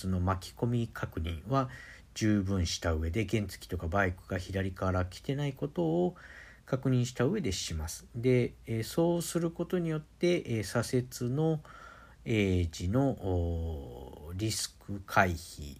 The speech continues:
えー、およびスムーズな、えー、交通の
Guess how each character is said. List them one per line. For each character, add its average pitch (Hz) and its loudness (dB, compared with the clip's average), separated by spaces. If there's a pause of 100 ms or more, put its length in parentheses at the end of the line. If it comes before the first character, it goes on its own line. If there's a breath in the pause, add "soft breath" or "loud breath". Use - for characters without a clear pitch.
(120)
え 82 0
ー、 - -14
お 90 -4
よ 87 0
び 165 4
ス - 0
ム 127 4
ー - 4
ズ 95 0
な、 151 4 (420 loud breath)
え 98 2
ー、 92 0
交 85 0
通 82 -4
の 175 4